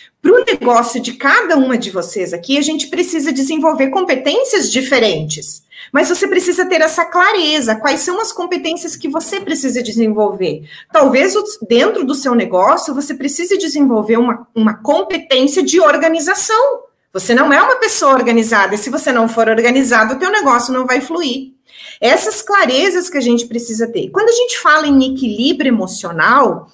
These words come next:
a gente precisa ter um equilíbrio em todas as áreas da nossa vida. É, quando a gente fala, "Ah, eu estou muito bem financeiramente, mas lá dentro da minha casa tá um caos", eu afirmo pra você sem medo de errar que você tá perdendo dinheiro.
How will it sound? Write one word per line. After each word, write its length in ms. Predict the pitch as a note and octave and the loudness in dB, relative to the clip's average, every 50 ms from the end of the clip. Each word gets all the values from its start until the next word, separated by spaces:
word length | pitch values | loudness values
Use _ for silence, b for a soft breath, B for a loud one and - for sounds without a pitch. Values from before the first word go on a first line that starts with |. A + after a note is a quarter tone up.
| B B B B B B | B B B B B B
a 100 | A3+ C#4 | -2 0
gente 300 | B3+ D#4+ G4 G#4 - - | 2 0 0 -2 -2 -6
precisa 880 | - F4+ D4+ D#4 - - - - C#4 C#4 E4 F#4 C#4+ - A#3 A3+ G#3+ | -6 -4 -2 0 0 0 0 2 2 2 2 2 2 2 0 0 -2
ter 440 | G#3+ - - C4 B3 C4 D#4 D#4+ C4 | -2 -4 0 2 4 6 6 6 4
um 140 | B3 B3+ C4 | 4 2 2
equilíbrio 540 | C4 C4+ C4 C4+ B3 A#3 C#4 B3 - E4+ E4 | 0 0 0 0 2 2 0 0 0 -2 -2
em 220 | A4+ A#4+ - - _ - | -2 -6 -8 -14 _ 2
todas 500 | E4+ E4 F4 - - - F4+ E4 B3+ C4 | 2 4 4 4 2 2 0 0 0 0
as 140 | C4 - | -2 0
áreas 340 | A#3 G#3 F#3 F3+ F#3 F3+ F3+ | 0 0 0 0 -2 -4 -2
da 100 | F#3 G3+ | -4 -4
nossa 340 | F#3+ F#3 F#3 F#3 - G#3+ F#3+ | -4 -2 -2 -2 -4 -4 -6
vida. 460 | F#3+ F#3+ F3+ E3 D3 D3 D3 - - _ _ _ _ b b b b b b b b b b | -10 -12 -14 -14 -14 -14 -16 -18 -20 _ _ _ _ b b b b b b b b b b
É, 80 | - A#4+ | -6 -6
quando 260 | - - G4+ G#4+ A#4+ | -2 -2 0 2 2
a 40 | A#4+ | 4
gente 280 | A#4+ B4 B4 - - | 4 4 2 2 -2
fala, 680 | - - F4+ C4+ C4 A#3+ G3 F3+ F3+ F3 D3 D#3 - - _ _ _ _ _ _ - | -4 0 2 4 4 4 4 2 2 -2 -6 -8 -12 -16 _ _ _ _ _ _ 0
"Ah, 280 | B3+ D4+ F4 E4+ D#4 | 4 4 6 6 4
eu 180 | D#4+ E4+ F4+ F4+ | 4 2 4 4
estou 420 | G4 F#4+ - - G4 G4+ F#4+ F4+ | 4 2 2 2 2 2 2 4
muito 400 | E4+ F#4+ B4 C#5+ - - B4 G4+ | 4 2 2 2 -2 -4 -6 -4
bem 360 | B3 A3 C#4 C#4+ F4 G4+ B4 A#4+ | 0 2 2 4 4 2 0 -2
financeiramente, 1080 | - - F4 F#4+ F#4 G4 G4 F#4+ - G4+ G4 G4+ G4+ F#4 D#4+ C#4+ C4+ B3+ B3 - - A#3 | -2 -2 -2 0 0 0 0 0 0 0 0 2 2 2 2 2 2 2 2 0 0 0
mas 240 | A#3+ B3 C4+ B3+ | 2 2 2 2
lá 320 | A#3+ A#3 A#3 C4+ F4+ A4+ A4 | 2 4 4 6 4 4 4
dentro 300 | G4 G4 E4 D#4 C#4+ C4+ | 2 -2 -2 -2 -4 -2
da 120 | A3 C4 B3 | -2 0 2
minha 240 | A#3+ A#3 A3 A3 | 2 2 0 0
casa 360 | A3+ - A3+ G3+ G#3 G3+ - G3 | -2 0 2 2 2 0 -2 -6
tá 200 | - - F3 E3 | -4 -4 -4 -4
um 140 | F3 F3+ - | -4 -8 -4
caos", 560 | - A3+ A3+ B3+ D4 C4 G#3 - - - - - | 0 2 4 4 4 2 2 0 -4 -6 -2 0
eu 180 | B3+ B3 C#4+ | 2 4 4
afirmo 640 | D#4 D#4 - - - - D4 D#4 A4 B4 A4+ G4+ - | 4 2 0 -4 -6 -4 -2 0 0 0 -2 -4 -4
pra 120 | - C#4 B3+ | -4 -4 -2
você 280 | A3+ A#3+ A#3 - C4 | -2 -2 -2 0 0
sem 300 | C4 - - E4+ F4 E4 | 0 0 -2 -2 0 0
medo 360 | C4 B3+ B3+ E4 F#4+ D#4+ C#4 | 2 2 2 0 0 -2 -4
de 120 | A#3 - G#3 | -2 -2 -2
errar 300 | A3 G#3+ A3+ G#3+ A#3 A#3 | 0 2 2 2 0 0
que 80 | - | -4
você 180 | C4 D4 - D#4+ | -4 -4 -4 -4
tá 120 | D#4+ D#4+ | -4 -4
perdendo 400 | D#4+ E4 D#4+ C#4 D#4+ D4+ D4+ D#4 | -2 -2 -2 0 0 -2 -2 -2
dinheiro. 520 | B3+ - F#4+ A#4 A4 F4 E4 D4+ C#4+ C4+ | -2 -2 -2 -2 0 0 -2 -2 -4 -8